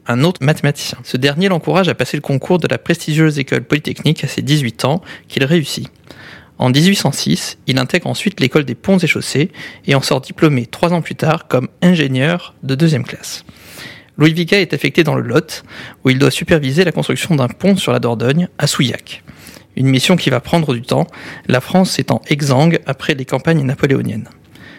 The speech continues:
Le jeune scientifique cherche alors à concevoir un ouvrage solide, à bas coût, et se penche sur la problématique de la prise de la chaux des piles dans l'eau. À force de travail, il invente la chaux surcuite,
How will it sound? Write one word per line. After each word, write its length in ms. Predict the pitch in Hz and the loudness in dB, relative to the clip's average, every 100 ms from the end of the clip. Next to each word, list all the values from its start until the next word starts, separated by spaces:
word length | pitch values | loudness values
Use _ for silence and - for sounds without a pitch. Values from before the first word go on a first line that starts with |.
| - - _ _ | -20 -20 _ _
Le 100 | - | -2
jeune 220 | 135 190 190 | 2 2 0
scientifique 600 | - 175 147 - 175 - | 0 0 0 0 0 0
cherche 240 | - - | -2 0
alors 200 | 143 165 | 0 0
à 60 | 127 | 0
concevoir 500 | 151 - 135 147 143 | -2 0 2 2 0
un 60 | |
ouvrage 240 | 131 127 - | -2 -2 0
solide, 480 | 165 135 139 196 - _ - | -2 -2 -4 -6 -8 _ -6
à 80 | |
bas 140 | 127 139 | -4 -4
coût, 280 | - 143 160 - - - - - - | -8 -12 -12 -12 -14 -12 -14 -12 -2
et 80 | 147 | 2
se 100 | 156 | 2
penche 240 | 196 208 | 2 2
sur 100 | - | 0
la 80 | 123 | -2
problématique 540 | - 151 151 131 214 | 0 2 0 0 -2
de 80 | 156 | -2
la 140 | 131 | -2
prise 260 | 127 - 180 | -2 -2 0
de 80 | 131 | 0
la 140 | 127 | 0
chaux 180 | - 202 | 2 0
des 140 | 131 | -2
piles 380 | - - 156 180 - | -4 0 0 0 -4
dans 220 | 143 135 120 | -4 -2 -2
l'eau. 180 | 120 - - - - - - - - | -4 -6 -14 -20 -20 -20 -20 -20 -8
À 80 | 143 | -4
force 180 | - 160 | -2 -2
de 60 | |
travail, 480 | 127 - 120 139 175 - | -2 -4 0 0 -2 -4
il 140 | 135 | -2
invente 320 | 135 170 170 | 0 -2 -2
la 100 | 131 | -2
chaux 280 | 127 - 139 | -2 0 0
surcuite, 720 | - - - - - - - | 0 -2 -2 -4 -6 -6 -16